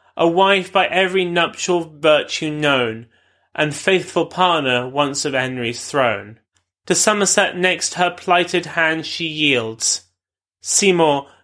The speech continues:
whose Neptune trident justly wields. From him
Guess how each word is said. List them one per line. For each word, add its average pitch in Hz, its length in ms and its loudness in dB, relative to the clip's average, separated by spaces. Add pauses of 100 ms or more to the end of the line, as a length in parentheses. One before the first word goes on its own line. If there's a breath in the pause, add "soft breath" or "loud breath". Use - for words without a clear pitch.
whose 160 200 2
Neptune 160 560 -2
trident 147 640 -2
justly 131 500 -2
wields. 113 720 -2 (520)
From 185 280 -2
him 202 440 -2